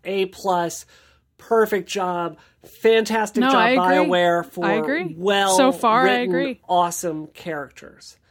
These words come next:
Speaker 1: that are people. They pass the Maddie Myers test. They're,
Speaker 2: For sure.
Speaker 1: they're people.
Speaker 2: A hundred percent. I completely agree.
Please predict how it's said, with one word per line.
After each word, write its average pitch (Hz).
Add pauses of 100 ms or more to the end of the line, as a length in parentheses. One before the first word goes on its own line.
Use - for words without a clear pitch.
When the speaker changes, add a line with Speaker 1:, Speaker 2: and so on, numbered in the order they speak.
(260)
Speaker 1:
that 165
are 156
people. -
They 170
pass 214
the 220
Maddie 185
Myers 151
test. -
They're, 180
Speaker 2:
For -
sure. 302
Speaker 1:
they're 427
people. 180
Speaker 2:
A 226
hundred 285
percent. 330
I 208
completely 254
agree. 285